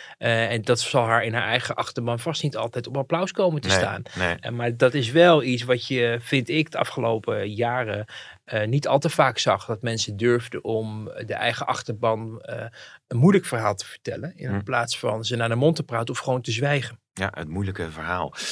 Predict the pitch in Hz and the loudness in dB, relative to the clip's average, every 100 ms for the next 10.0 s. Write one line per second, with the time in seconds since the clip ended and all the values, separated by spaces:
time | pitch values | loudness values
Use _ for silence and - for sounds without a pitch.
0 | - - 120 190 190 165 160 247 233 131 | -8 0 4 4 4 4 6 6 6 4
1 | 104 95 98 95 92 92 101 98 95 98 | 4 4 4 6 6 6 2 4 4 6
2 | 139 127 104 90 101 156 156 180 196 151 | 6 6 6 6 4 2 2 4 6 4
3 | 139 127 143 143 135 123 135 - 180 170 | 4 2 2 4 2 -2 -4 -2 2 2
4 | 156 - - - - 147 143 131 127 123 | 0 -4 -16 -4 4 6 8 8 8 8
5 | 120 120 113 110 104 - - 156 147 143 | 6 6 8 6 4 -2 0 2 2 2
6 | 208 196 160 139 156 190 - 170 165 156 | 0 0 0 4 4 4 4 4 6 4
7 | 247 - 165 127 - 95 143 165 156 127 | 2 4 6 4 4 4 4 0 0 2
8 | 123 113 113 104 101 107 95 101 120 - | 4 4 6 6 4 0 0 0 0 2
9 | 147 123 104 98 107 98 101 92 101 | 4 4 2 4 2 2 2 4 4